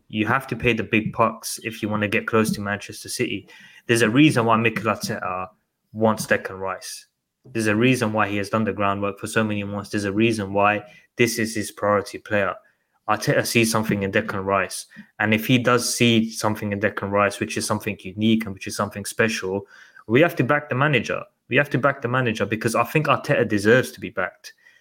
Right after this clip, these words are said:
Last season, we, we, we eclipsed a, a great total in, in the Premier League,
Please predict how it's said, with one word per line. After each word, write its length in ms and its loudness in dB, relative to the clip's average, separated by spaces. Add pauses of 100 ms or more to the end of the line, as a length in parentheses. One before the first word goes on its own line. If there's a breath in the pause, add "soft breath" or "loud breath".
(400 soft breath)
Last 340 4
season, 480 0 (560)
we, 200 -2
we, 360 6
we 640 4
eclipsed 640 -4 (100)
a, 60 0 (200)
a 40 0
great 520 2
total 540 0 (140)
in, 340 -10
in 160 -4
the 80 -4
Premier 340 0
League, 400 0